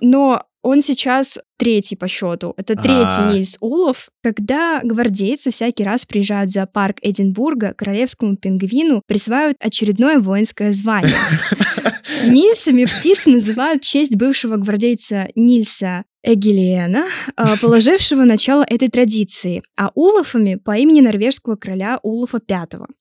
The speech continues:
Speaker 1: Ну, как я уже говорила, нынешний Нильс Улаф уже третий пингвин в составе Королевской гвардии Норвегии.
Speaker 2: Мгм.
Speaker 1: Средний срок военной службы этих птиц
Speaker 2: <laughs>
Speaker 1: пятнадцать-двадцать лет.
Speaker 2: Это как в римской армии, просто служить
Speaker 1: <laughs>
Speaker 2: рекрутом двадцать лет.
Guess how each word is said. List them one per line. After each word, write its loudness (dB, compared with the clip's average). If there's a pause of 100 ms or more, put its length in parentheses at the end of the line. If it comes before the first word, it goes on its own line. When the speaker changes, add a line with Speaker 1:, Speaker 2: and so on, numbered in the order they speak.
(100)
Speaker 1:
Ну, 2
как -2
я -2
уже -4
говорила, -2
нынешний 4
Нильс 0
Улаф -2
уже 0
третий 0
пингвин -2
в -6
составе -2
Королевской -4
гвардии -2
Норвегии. -2 (240)
Speaker 2:
Мгм. -4
Speaker 1:
Средний 4
срок -2
военной -4
службы -4
этих -4
птиц 0
Speaker 2:
<laughs> -10
Speaker 1:
пятнадцать-двадцать -2
лет. -4 (920)
Speaker 2:
Это 0
как 0
в -2
римской 0
армии, 0
просто 0
служить 2
Speaker 1:
<laughs> 6
Speaker 2:
рекрутом 0
двадцать -4
лет. -2